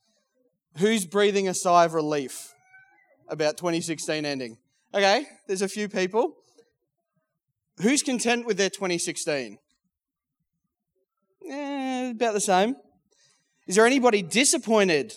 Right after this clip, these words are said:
that twenty sixteen is ending 'cause it's been such a good year? Uh, no hands. Okay, I don't know if that's a good thing.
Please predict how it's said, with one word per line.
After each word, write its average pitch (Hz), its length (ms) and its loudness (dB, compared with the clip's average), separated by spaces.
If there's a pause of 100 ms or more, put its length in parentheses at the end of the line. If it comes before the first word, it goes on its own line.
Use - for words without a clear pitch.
(360)
that 185 160 2
twenty 202 220 2
sixteen 196 440 4
is 175 140 2
ending 175 240 2
'cause 170 120 -4
it's 165 120 -6
been 175 160 0
such 160 180 -2
a 156 60 -8
good 151 160 -6
year? 123 240 -6 (2000)
Uh, 202 320 2
no 180 300 4
hands. 131 360 0
Okay, 147 300 2
I 160 80 8
don't 196 160 6
know 202 100 8
if 196 60 4
that's 214 200 4
a 208 40 6
good 247 200 6
thing. 170 300 4